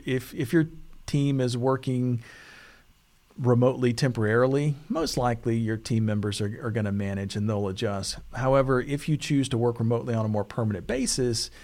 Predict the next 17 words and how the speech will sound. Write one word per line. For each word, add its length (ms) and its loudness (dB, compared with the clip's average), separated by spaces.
your 100 2
choice 320 2
of 160 0
personnel 800 2
in 160 0
that 160 0
role 300 2
is 100 -2
gonna 140 0
be 100 -2
pr-, 340 -6
critical. 460 0
In 80 0
fact, 420 -2
your 160 0
personnel 680 0
choice, 640 -2